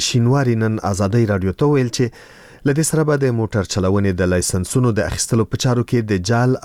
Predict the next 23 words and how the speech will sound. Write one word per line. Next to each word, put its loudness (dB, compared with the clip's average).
او 2
اداري -2
فساد -2
مخه 0
ونیول 0
شي. -2
نوموړی 2
وایي 2
دا 0
به 2
د -4
ترافیکي -2
پیښو 0
په -4
ګراف -2
کې 0
هم 0
د -4
پام 2
وړ -2
کموالی 0
راولي. -2
له 2